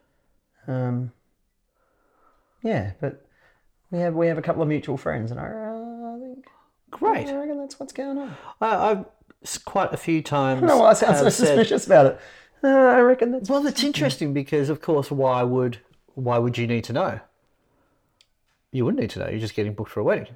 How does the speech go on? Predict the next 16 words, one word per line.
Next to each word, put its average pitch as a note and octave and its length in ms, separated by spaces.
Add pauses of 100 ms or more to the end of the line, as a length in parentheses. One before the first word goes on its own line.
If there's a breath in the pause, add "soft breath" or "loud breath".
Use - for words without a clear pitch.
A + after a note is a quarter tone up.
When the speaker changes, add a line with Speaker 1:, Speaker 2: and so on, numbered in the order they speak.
(100)
Speaker 2:
like C3+ 280
any F#3 260 (220)
kind C#3+ 160
Speaker 1:
Correct. F3 140
Speaker 2:
of G#2+ 60
situation. - 340 (400)
Speaker 1:
Ab-, D3+ 280
absolutely. A#2+ 560
Um, B2 260
it's - 180
just - 160
never B2 160
happened F#3 340 (140)
Speaker 2:
Yeah. F3 220 (220)
Speaker 1:
to C3+ 100
me. A2 180